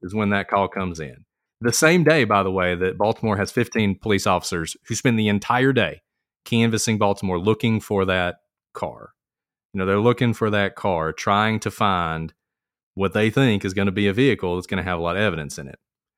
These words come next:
So this phone call comes in to them on February twelfth. It's a few days after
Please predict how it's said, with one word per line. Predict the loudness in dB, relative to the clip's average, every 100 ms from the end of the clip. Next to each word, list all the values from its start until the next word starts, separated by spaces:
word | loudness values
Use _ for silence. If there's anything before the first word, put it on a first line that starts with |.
| _ _ _ _
So | -4 0 2 0 -4 -8 _ _ _ -6
this | -4 0
phone | 2 2
call | 4 2
comes | 2 0 0
in | 0
to | -2
them | 0 2 2
on | 0
February | -2 -2 -2 -2
twelfth. | 0 2 2 2
It's | -2 -12
a |
few | -4 -2
days | 0 0 -2 -4 -12 _ _ _ _ -6
after | -4 -2 0 0 -2 -6